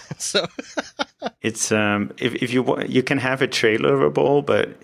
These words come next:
Speaker 2: it, it really is, is, uh, uh, a bit expensive. It's about two million dollars, and, uh, most people that own it have a, a large boat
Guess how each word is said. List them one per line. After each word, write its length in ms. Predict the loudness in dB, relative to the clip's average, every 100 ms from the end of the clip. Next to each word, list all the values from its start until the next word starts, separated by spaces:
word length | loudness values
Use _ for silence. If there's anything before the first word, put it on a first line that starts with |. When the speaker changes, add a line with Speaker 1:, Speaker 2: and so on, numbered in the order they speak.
| _
Speaker 2:
it, 240 | -6 -6 -2
it 80 | -4 0
really 360 | 4 4 6 4
is, 260 | 4 -2 -4
is, 320 | -2 -2 -2
uh, 340 | -2 -2 -4 -6 -12 -16 -16 -10
uh, 180 | -10 -10 -16 -16 -10
a 80 | -10 -12 _ 2
bit 160 | 4
expensive. 640 | 4 2 2 0 0 0 0
It's 160 | 2
about 220 | 2 2
two 160 | 0 0
million 320 | 2 2 2
dollars, 680 | 2 0 0 -2 -2 -4 -6 -14 -6
and, 440 | -4 -4 -4 -2
uh, 180 | -2 0
most 280 | 2 0 0
people 300 | -2 2 2
that 260 | 2 0 -4 -2
own 220 | 2 2
it 220 | 2 -2
have 240 | -4 -4 -2
a, 240 | -2 -4 -10 -20 -14 -6
a 60 | -2
large 360 | 0 -2 0
boat 280 | 0 0